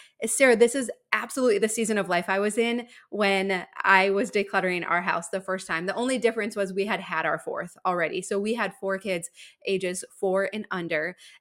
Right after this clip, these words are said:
And so I had all of the t-, same time constraints of just being able to work during nap times.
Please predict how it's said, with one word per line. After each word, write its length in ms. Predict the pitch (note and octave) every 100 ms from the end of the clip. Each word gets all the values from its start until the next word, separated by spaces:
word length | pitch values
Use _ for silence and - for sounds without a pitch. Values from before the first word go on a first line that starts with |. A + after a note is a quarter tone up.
| -
And 160 | G#3+
so 420 | - G#3+ G3+ F#3+ -
I 160 | G#3 A3+
had 220 | A#3+ A3
all 220 | F#3+ F#3+
of 100 | F#3
the 100 | F#3
t-, 160 | - -
same 300 | - G3 F#3
time 340 | - D#3 D#3+
constraints 600 | F3+ G3+ F3+ G3 G3 - -
of 220 | F#3 F3 D#3 -
just 220 | F3+ F#3+
being 160 | G#3 G3
able 180 | F3+ F#3
to 120 | G3
work 320 | E3+ E3+ E3+ _ - _ _
during 320 | F3 F#3+ F3
nap 240 | F3+ F#3+ -
times. 460 | A3 F#3+ F#3 F#3+